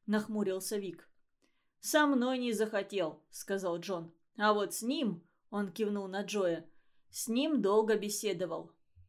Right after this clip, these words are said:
Пока было неизвестно, на чьей стороне мы хотим выступить,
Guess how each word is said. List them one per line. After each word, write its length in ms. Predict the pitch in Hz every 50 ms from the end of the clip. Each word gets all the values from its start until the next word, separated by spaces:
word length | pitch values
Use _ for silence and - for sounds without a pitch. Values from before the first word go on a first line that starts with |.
| - _ _ _ _ _ -
Пока 360 | - 226 233 233 311 311 294 269
было 280 | 240 294 294 285 269 262
неизвестно, 720 | 262 269 262 262 247 - 277 294 285 262 - 208 208 202
на 100 | 175 180
чьей 220 | 202 - 214 214
стороне 440 | 208 - - 220 220 214 214 220 226
мы 160 | 214 214 214
хотим 360 | 208 226 214 214 226 233 226 220
выступить, 580 | 262 269 262 - 220 214 202 202 160 147 -